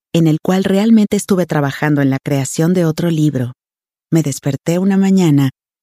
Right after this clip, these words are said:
con una frase que me acompañó desde mis sueños y que vendría a decir así: "¿Qué le diría la guerrera de la luz?".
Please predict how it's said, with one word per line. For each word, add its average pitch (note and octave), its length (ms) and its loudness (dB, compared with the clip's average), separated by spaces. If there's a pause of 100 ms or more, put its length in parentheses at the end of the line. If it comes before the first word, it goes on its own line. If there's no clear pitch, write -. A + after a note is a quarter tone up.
con G#3+ 160 4
una B3+ 160 4
frase A3 300 -6
que F#3+ 100 -4
me E3+ 100 0
acompañó D#3 480 0
desde D#3+ 240 -2
mis D3 160 2
sueños G3 520 -2
y F#3 40 -4
que E3 160 -2
vendría D#3 500 0
a D#3 60 -2
decir C#3+ 380 -4
así: B2+ 300 -6 (1000)
"¿Qué G#3+ 100 0
le A3+ 200 2
diría E3+ 460 0
la D3+ 120 0
guerrera D3 420 0
de C#3+ 140 0
la C#3 100 0
luz?". C3+ 440 -4